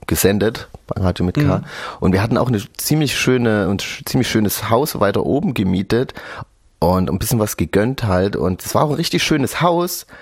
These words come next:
Speaker 1: aber da war ein Wespennest in der Nähe und da war halt irgendwie, man konnte halt, das ist halt wirklich so Jammern auf ganz hohem Niveau, aber du willst einfach nur eigentlich da draußen auf der Terrasse dich ein bisschen sonnen und, äh, äh,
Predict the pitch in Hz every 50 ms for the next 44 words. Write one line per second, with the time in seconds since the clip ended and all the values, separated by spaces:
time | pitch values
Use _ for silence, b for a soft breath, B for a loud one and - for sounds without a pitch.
0 | B B B B B B B B _ _ - - 156 196 208 185 165 151 123 107
1 | 101 147 151 147 127 113 147 208 - - - - 294 254 107 92 - - - -
2 | - 98 90 78 90 82 80 82 82 85 92 110 - - 98 98 98 92 113 120
3 | 127 127 127 127 123 - - - - - - - 131 127 127 123 123 123 123 120
4 | 104 107 104 104 - 135 143 170 190 175 160 143 135 135 127 123 - - - B
5 | B B B B B B - - - - 104 - 139 - 135 139 127 143 147 -
6 | 135 120 - 113 104 120 131 151 143 127 - - - - 123 151 151 - 127 120
7 | 110 107 113 110 104 98 92 80 107 110 139 139 113 120 - - 92 113 113 101
8 | 104 104 165 117 139 143 175 - - - 123 135 160 - - 143 - - 123 117
9 | - - 113 110 113 - - 104 - - - 120 151 - - 110 - 107 - 104
10 | 92 90 101 156 - 165 131 - 110 107 - - - B B B B B B -
11 | 214 - - - 101 165 - - 120 143 175 165 151 156 - 98 113 104 - -
12 | - - - - - 67 92 92 - - - - 87 82 -